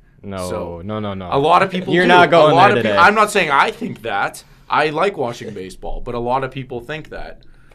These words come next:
Speaker 1: I understand where you're coming from, but yeah, I don't know. My, me personally, golf is just boring. I, respect with all the athletes. It's, I've tried to play, and I'm gonna stick with my mini putt golf course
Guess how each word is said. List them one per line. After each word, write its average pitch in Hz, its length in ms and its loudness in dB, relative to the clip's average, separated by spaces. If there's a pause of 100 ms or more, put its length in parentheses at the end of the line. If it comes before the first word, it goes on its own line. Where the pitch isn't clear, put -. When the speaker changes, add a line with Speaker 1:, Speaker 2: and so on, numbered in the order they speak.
Speaker 1:
I 170 60 2
understand 147 340 2
where 113 80 0
you're 98 80 -4
coming 98 320 -8
from, 95 280 -12
but 92 240 -14 (920)
yeah, 139 260 2
I 139 60 4
don't 131 120 0
know. 113 200 0
My, 123 260 0
me 143 200 0
personally, 123 480 -2
golf 104 280 -2
is 101 120 -8
just 101 200 -8 (240)
boring. 98 580 -8 (960)
I, - 120 -18 (420)
respect 147 420 0
with 131 120 -4
all 120 140 4
the 110 100 0
athletes. 104 440 -2
It's, 104 200 -10 (840)
I've 110 260 0
tried 107 380 -2
to 107 80 -6
play, 110 240 -4
and 101 100 -4
I'm 104 100 -6
gonna 104 160 -6
stick 104 280 -10
with 107 180 -10
my 98 180 -8
mini 101 300 -8
putt 107 440 -8
golf 107 280 -6
course - 680 -8